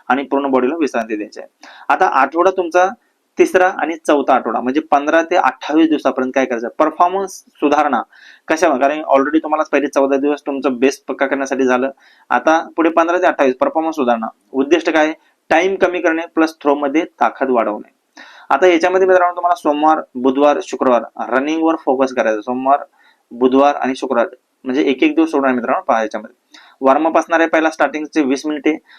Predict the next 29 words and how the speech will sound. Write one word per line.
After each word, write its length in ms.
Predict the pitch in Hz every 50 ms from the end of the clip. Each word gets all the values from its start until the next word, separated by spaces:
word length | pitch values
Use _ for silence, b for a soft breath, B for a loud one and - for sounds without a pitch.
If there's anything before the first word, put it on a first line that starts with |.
| b _
सोळाशे 360 | - 147 139 147 151 - 175
मीटर 320 | 165 160 156 165 160 160
टाइम 380 | 160 160 - 135 143 156 165 160
ट्रायल 260 | - 160 151 156 165
घ्यायचा 200 | 160 143 135 139
तुम्हाला. 240 | 143 147 147 151 147
पाच 260 | - - 147 143 -
पंचेचाळीस 420 | _ 147 135 131 143 143 135 135 -
ते 120 | 156 160
पाच 360 | 156 - 160 147 135 139 - _
तीस 200 | 160 147 151 147
मिनिटे 460 | 131 131 135 139 135 - 160 165 165 - 127 117
गाठायचं 580 | 127 120 117 - - 143 147 135 135 156 151 - - - -
म्हणजे 200 | 131 123 131 135
टाइम 300 | - - 135 139 143 139 -
ट्रा-, 380 | - 135 127 123 120 120 117 117
ट्रॅव्हल 320 | - - 127 123 139 147
घ्यायचं 220 | 143 135 123 120 131
आहे 60 | 127
त्यामध्ये, 360 | 127 135 131 131 131 135 160 - b b b b b b b _
ट्रायल 200 | 139 131 131 139
घ्यायचं 220 | 143 135 123 123
आहे. 300 | 135 - - _ B B B B B B B
नंतर 240 | 156 160 156 185 185
चारशे 340 | 180 185 180 170 170 185
मीटरचे 400 | 180 180 180 - 185 175 - 190
चार, 340 | 185 - - 165 151 156 160 170 - - - _ _ _ _
अ, 200 | 120 117 120 120 117
रेपिटेशन 520 | 127 135 135 165 156 160 156 - 170 165